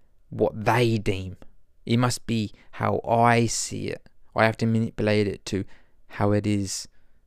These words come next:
from my worldview. You feel me? So, see how, you see how <laughs> crazy that is, mate? <laughs> You're trying to manipulate what is. You're essentially going against God. You're,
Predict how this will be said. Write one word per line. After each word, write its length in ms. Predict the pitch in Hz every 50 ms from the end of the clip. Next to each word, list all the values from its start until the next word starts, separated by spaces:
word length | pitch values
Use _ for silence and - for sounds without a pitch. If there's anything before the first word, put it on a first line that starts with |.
| _ _ - - - - - -
from 280 | - - - 101 98 101
my 400 | 107 113 117 120 127 123 117 110
worldview. 640 | 101 98 95 95 95 95 98 107 104 98 95 95 95 - _ - - - _ _ - - - - - - - - _ - - - _ -
You 80 | - -
feel 180 | - 147 143
me? 160 | 120 104 92 - - - - -
So, 340 | - - 123 117 113 117 110 - - - - - - - _ _ - -
see 100 | - 165
how, 420 | 165 160 151 147 139 135 131 - - - - - -
you 80 | - 117
see 160 | - - 165
how 380 | 170 180 185 175 185 180 170 156
<laughs> 160 | - - -
crazy 640 | 165 147 190 190 190 190 196 190 185 175 143 143 131
that 220 | 113 110 107 101
is, 180 | 101 98 98 95
mate? 260 | 104 95 92 90 - - - - - - - - - 392 - - 403 - - 440 - - 453 453
<laughs> 800 | - - 403 - - - - - - - - - - - - -
You're 120 | 123 127
trying 320 | 123 - 170 156 143 151 151
to 140 | - - 131
manipulate 880 | 120 117 113 120 135 156 - - - - 113 107 101 101 104 107 104 -
what 300 | 110 110 113 110 107 113
is. 400 | 123 117 101 90 82 - - - - - - -
You're 140 | - - 123
essentially 480 | 117 - - 156 143 98 - - 117 120
going 320 | 110 - 120 117 113 110
against 340 | 107 101 110 104 - - -
God. 320 | - 117 113 98 80 - - - - - - - - - - - - - - - - - - - - _ _ _ - - _ _ _ - - - - - _ _ - - - _ _ _ _ - - - -
You're, 140 | - 113 -